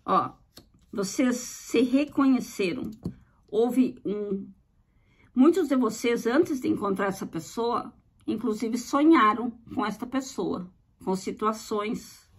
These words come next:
com esta pessoa. Essa é uma pessoa que tem aí aquele jeito de imperador, de arrogante, de possessivo, de não sei o quê.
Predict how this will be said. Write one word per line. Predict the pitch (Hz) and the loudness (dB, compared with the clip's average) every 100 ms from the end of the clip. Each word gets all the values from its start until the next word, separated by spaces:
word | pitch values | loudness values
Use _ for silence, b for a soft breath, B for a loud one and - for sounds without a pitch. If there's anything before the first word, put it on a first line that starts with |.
| - - | -14 -4
com | 151 | -4
esta | 156 - | -4 -6
pessoa. | - 190 - - - - _ _ _ _ _ _ - b b b b b b b b b b | -8 -10 -10 -14 -16 -20 _ _ _ _ _ _ -20 b b b b b b b b b b
Essa | 196 233 | -4 0
é | |
uma | 226 | 0
pessoa | 220 214 - 220 214 214 | -2 -6 0 2 4 2
que | 214 | -2
tem | - 202 | -2 0
aí | 196 190 190 | 0 2 2
aquele | 190 185 170 | 0 -2 -4
jeito | - 190 190 185 | 0 2 2 -2
de | 196 175 | -4 -4
imperador, | - 190 160 - 180 180 | -2 -2 -2 -2 0 0
de | 175 | -2
arrogante, | 170 175 190 190 180 180 190 - | -2 0 -2 -2 -2 0 0 -4
de | 196 | -8
possessivo, | - 190 165 - - - 214 196 190 | -6 -6 -6 -6 -10 -8 -6 -4 -6
de | 185 | -2
não | 170 165 | -2 -2
sei | - 160 | -2 -4
o | 156 | -4
quê. | - 226 233 | 0 0 0